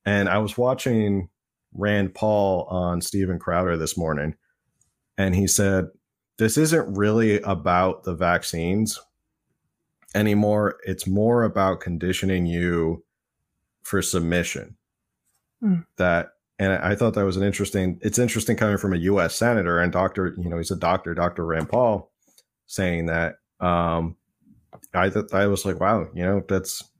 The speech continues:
Speaker 1: that's a good way to put it." They, they're conditioning you to just every morning wake up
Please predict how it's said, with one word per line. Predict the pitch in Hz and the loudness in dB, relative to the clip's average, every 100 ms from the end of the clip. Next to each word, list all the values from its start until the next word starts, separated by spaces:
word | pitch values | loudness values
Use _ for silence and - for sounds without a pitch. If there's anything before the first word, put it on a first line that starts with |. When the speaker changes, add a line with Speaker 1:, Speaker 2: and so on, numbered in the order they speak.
| _ | _
Speaker 1:
that's | 135 139 | -4 0
a | |
good | 147 | 4
way | 139 120 | 4 2
to | |
put | 117 139 | 2 0
it." | 85 - _ | 0 -4 _
They, | 98 101 98 | -2 0 0
they're | - 107 | 0 0
conditioning | 110 107 131 156 139 120 | 0 2 2 2 4 4
you | 110 107 104 | 4 2 0
to | - 87 | -2 -2
just | 101 98 90 - _ _ _ _ _ _ - | 0 0 0 -6 _ _ _ _ _ _ -2
every | 107 117 123 | 0 2 4
morning | 117 101 101 95 | 4 4 2 0
wake | 92 101 - | 0 0 2
up | 92 90 - | 2 2 -2